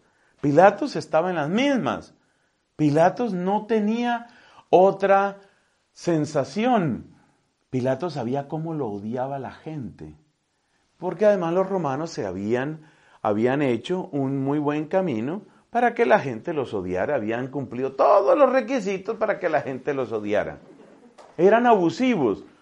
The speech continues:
Una de las cosas que hacían los romanos, por ejemplo, cuando iban con sus ejércitos, hacían dos cosas que eran terriblemente dolorosas y detestables para los judíos.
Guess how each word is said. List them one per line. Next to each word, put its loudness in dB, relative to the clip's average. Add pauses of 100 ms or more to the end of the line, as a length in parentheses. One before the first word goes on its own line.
(140)
Una 6
de 4
las 4
cosas -2
que -2
hacían -2
los 0
romanos, -2
por -4
ejemplo, -6 (260)
cuando 4
iban 2
con -4
sus -8
ejércitos, -6 (460)
hacían 2
dos 2
cosas -2 (340)
que 2
eran 0
terriblemente 0
dolorosas 0
y -8
detestables -6
para -6
los -8
judíos. -10